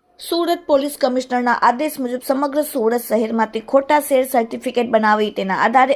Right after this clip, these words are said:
અસાન ધારા હુકમ મેળવી ગુનો આચરેલ આરોપીઓને પકડવા માટે સૂચના આપેલ, જેથી અડાજણ પોલીસ સ્ટેશનના પોલીસ ઇન્સ્પેક્ટર વી એ જોગડાના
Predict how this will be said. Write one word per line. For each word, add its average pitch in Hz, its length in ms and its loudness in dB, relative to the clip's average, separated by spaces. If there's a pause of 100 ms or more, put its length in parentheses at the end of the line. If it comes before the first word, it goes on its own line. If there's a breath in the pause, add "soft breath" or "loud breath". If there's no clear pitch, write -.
(120)
અસાન 262 340 2
ધારા 240 240 4
હુકમ 233 320 -2
મેળવી 226 320 0 (420 loud breath)
ગુનો 277 280 2 (120)
આચરેલ 233 440 4
આરોપીઓને 233 540 2
પકડવા 233 420 0
માટે 208 280 -2
સૂચના 196 380 -4
આપેલ, 202 260 0 (400 loud breath)
જેથી 220 240 0
અડાજણ 294 380 4
પોલીસ 262 240 2
સ્ટેશનના 240 400 -2
પોલીસ 233 260 -2
ઇન્સ્પેક્ટર 220 600 -2
વી 240 200 -2
એ 262 140 4
જોગડાના 220 680 2